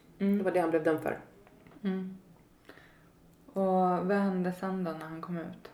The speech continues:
Speaker 2: Eh, när han kom ut så redan inne på anstalten så hade han ju påbörjat sin, den här processen, för att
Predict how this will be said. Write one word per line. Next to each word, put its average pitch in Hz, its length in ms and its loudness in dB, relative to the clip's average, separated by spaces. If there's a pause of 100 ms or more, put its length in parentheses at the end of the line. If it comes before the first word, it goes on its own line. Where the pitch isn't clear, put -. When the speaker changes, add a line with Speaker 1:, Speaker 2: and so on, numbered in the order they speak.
(1500)
Speaker 2:
Eh, 185 920 0 (260)
när 208 120 2
han 294 400 -2
kom 262 200 2
ut 214 240 6
så 214 280 4 (120)
redan 226 300 4
inne 254 420 2
på 180 400 4 (420)
anstalten 190 640 0
så 185 120 -6
hade 180 180 -2
han 170 140 -2
ju 165 80 0
påbörjat 175 520 2
sin, - 220 -2
den 127 140 0
här 120 100 -4
processen, - 540 -4
för - 100 -6
att - 200 -12